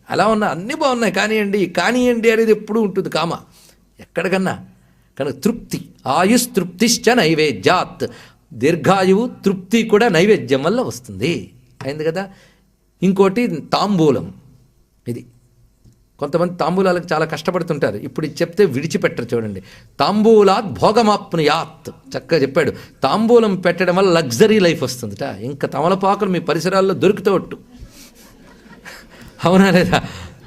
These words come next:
కనుక తాంబూలం అది శాస్త్రబద్ధమైంది. "తాంబూలం చాలా గొప్పదని రోజు గుట్కా వేసుకుంటున్నానండి" అన్నాడు ఒక ఆయన. అది తాంబూలం అని ఎవడూ చెప్పలేదు, అది విష పదార్థం. అది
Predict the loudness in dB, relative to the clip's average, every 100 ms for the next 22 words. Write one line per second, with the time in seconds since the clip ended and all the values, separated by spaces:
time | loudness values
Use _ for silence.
0 | -20 -20 _ _ -2 0 0 0 4 4
1 | 4 2 2 2 0 0 2 2 2 0
2 | -4 -10 -20 -10 -4 0 2 2 2 0
3 | 0 0 0 0 2 4 4 2 0 0
4 | 0 0 -6 -6 -4 -4 -4 -4 -4 -4
5 | -2 -4 -6 -12 -6 -2 0 0 4 6
6 | 6 6 4 4 2 0 2 0 0 -2
7 | -2 -2 0 -2 -4 -8 -8 -8